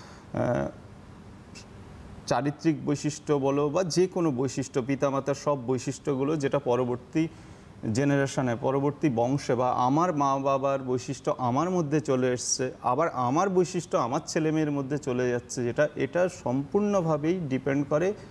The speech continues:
ডিএনএ, তার ক্ষুদ্রতম অংশ যেটা, সেটা হচ্ছে জিন। জিনের পরেই যে পার্টটা আমরা ধরে নেব, সেটা হচ্ছে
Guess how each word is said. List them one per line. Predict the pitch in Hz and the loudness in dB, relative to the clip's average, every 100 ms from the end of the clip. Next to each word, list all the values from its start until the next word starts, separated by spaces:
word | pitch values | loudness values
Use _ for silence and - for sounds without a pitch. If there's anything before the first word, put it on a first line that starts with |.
| - - - 110 | -20 -20 -8 0
ডিএনএ, | 131 190 214 233 254 - - | 4 6 6 2 -2 -8 -4
তার | 151 165 247 | 2 2 0
ক্ষুদ্রতম | - 165 135 151 165 160 | -2 -2 0 -2 0 -2
অংশ | 135 - | -2 -2
যেটা, | 160 139 123 165 | 0 0 0 -2
সেটা | - 120 | -2 -4
হচ্ছে | 117 - 139 95 | -2 0 -2 0
জিন। | 123 107 90 - - - - - - 117 | 0 0 -4 -14 -20 -20 -20 -20 -8 -6
জিনের | 101 202 254 233 135 | 2 6 6 6 2
পরেই | - 127 160 143 | 2 2 4 2
যে | 113 123 - | 0 -2 0
পার্টটা | 113 110 - | 0 0 -2
আমরা | 117 110 113 107 - - - | -2 0 -2 -4 -18 -16 -4
ধরে | 117 139 156 | 2 4 4
নেব, | 117 131 | 2 -2
সেটা | 151 135 143 | -4 -2 0
হচ্ছে | 143 - - 247 | 0 -2 -4 -4